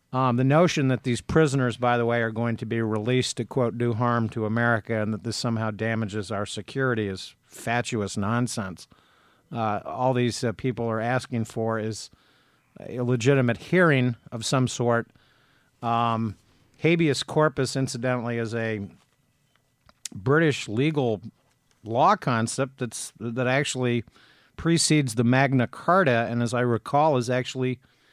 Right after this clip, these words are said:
in the language of the Magna Carta. So while Bush has, uh, trashed the United States Constitution during his seven-year reign of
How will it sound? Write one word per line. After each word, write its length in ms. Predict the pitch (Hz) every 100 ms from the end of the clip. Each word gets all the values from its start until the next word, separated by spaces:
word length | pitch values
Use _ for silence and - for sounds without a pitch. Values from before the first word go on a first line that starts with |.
| _ _ _ _ _ _ -
in 260 | 170 190 175
the 80 | 160
language 520 | 170 247 247 160 120
of 140 | 110
the 60 | 120
Magna 380 | 120 113 107 104
Carta. 460 | - 110 92 78 - _
So 360 | - - 127 120
while 220 | 117 117
Bush 320 | 113 139 135
has, 300 | 131 113 -
uh, 100 | 120
trashed 680 | 107 - 131 131 127 - - _ _ _ _ _ _ _ -
the 100 | 127
United 380 | 131 139 123
States 320 | - 139 127 -
Constitution 1000 | - 131 117 120 - 151 160 131 113
during 280 | 113 117 113
his 200 | 107 113
seven-year 800 | - 127 113 113 110 110 107 107 _ _ _ _ - - _ 110
reign 300 | 135 156 143
of 160 | 120